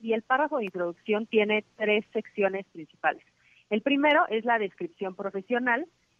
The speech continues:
que básicamente es, eh, tu título o cómo quieres que te ubiquen las personas.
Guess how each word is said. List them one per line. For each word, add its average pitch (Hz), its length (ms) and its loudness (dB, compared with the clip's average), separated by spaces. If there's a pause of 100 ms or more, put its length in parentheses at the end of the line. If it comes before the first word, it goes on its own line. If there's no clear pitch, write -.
(100)
que 240 300 -2
básicamente 202 960 -2
es, 196 80 -8 (200)
eh, 170 320 2 (160)
tu 180 120 -12
título 208 580 0
o 202 560 2
cómo 214 320 -2
quieres 208 400 0
que 180 100 -6
te 170 140 -6
ubiquen 185 400 -6
las 175 140 -2
personas. 151 520 -6